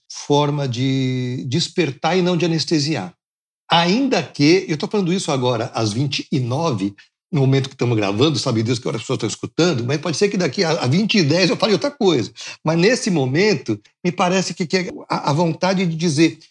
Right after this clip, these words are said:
que, ainda que o humor em algum momento sirva pra anestesiar, que ele não seja pra adormecer, assim, pra a pessoa que naquele momento tá muito machucado, conta uma piada, a pessoa riu, mas você não a-, a-, anestesia, ela não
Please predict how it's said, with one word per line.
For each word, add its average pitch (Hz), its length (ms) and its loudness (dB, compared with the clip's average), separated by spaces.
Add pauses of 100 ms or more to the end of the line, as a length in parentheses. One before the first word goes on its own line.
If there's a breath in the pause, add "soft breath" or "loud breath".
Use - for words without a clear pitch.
(180)
que, 196 220 0
ainda 240 340 2
que 226 100 -4
o 208 40 2
humor 175 220 6
em 170 160 4
algum 262 480 4
momento 170 480 2
sirva 185 220 0
pra 160 120 -2
anestesiar, 127 840 0 (720 soft breath)
que 180 80 4
ele 185 100 4
não 196 220 2
seja 196 640 2
pra 190 160 -4
adormecer, 190 840 2 (240)
assim, 120 260 -2
pra 127 180 -4
a 113 40 -4
pessoa 120 360 0
que 165 220 0 (260 loud breath)
naquele 233 240 2
momento 240 160 2
tá 233 100 2
muito 226 220 2
machucado, 202 560 -2
conta 196 240 -4
uma 180 100 -12
piada, 180 360 0
a 147 40 -6
pessoa 170 440 -4
riu, 165 400 0 (180)
mas 202 240 0
você 185 240 0
não 208 180 2
a-, 233 60 -2
a-, 180 460 -4
anestesia, 165 580 2
ela 175 120 2
não 175 400 0